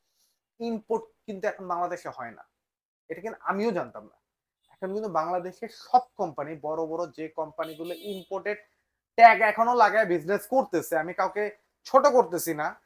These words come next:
but it's a co-, it's a total expose। তারা কিন্তু বাংলাদেশে এখন ফ্যাক্টরি করে প্রোডাকশন হয়। So ওই যে কিন্তু ওই যে দামে এখনো হয়তো ব্র্যান্ড ভ্যালুর মতো বলে যে ব্র্যান্ড ভ্যালু, ব্র্যান্ড লেগেসি, এর জন্য আমি প্রাইসটা বাড়ায় রাখতেছি, not like,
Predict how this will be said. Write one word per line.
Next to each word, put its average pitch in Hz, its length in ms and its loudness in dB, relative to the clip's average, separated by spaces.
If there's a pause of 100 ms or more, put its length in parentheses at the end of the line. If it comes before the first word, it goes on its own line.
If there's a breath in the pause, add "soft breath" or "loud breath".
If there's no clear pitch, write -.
(100)
but 185 100 -4 (200)
it's 262 220 -4
a - 40 -14
co-, 208 260 0
it's - 120 -10
a 208 120 -6
total 208 200 -2
expose। 175 580 -2 (720)
তারা 170 200 2
কিন্তু 196 200 -8
বাংলাদেশে 165 440 0
এখন 170 180 -8
ফ্যাক্টরি 156 420 -10
করে 151 160 -12
প্রোডাকশন 131 460 -12
হয়। - 100 -20 (800)
So 175 240 2
ওই 185 240 -2
যে 226 240 0
কিন্তু 214 380 -8
ওই 330 80 -6
যে 302 60 -6
দামে 170 380 -2
এখনো 190 480 -4 (580)
হয়তো 285 220 0
ব্র্যান্ড 208 400 4
ভ্যালুর 220 240 6
মতো 202 220 2
বলে 180 240 6
যে 170 120 0
ব্র্যান্ড 165 440 0
ভ্যালু, 160 380 2 (500)
ব্র্যান্ড 170 260 4
লেগেসি, 165 420 0
এর 151 100 -2
জন্য 160 240 -4
আমি 156 300 -4 (680)
প্রাইসটা 165 360 4
বাড়ায় 143 280 2
রাখতেছি, 117 320 -8
not 156 200 -6
like, 147 240 -6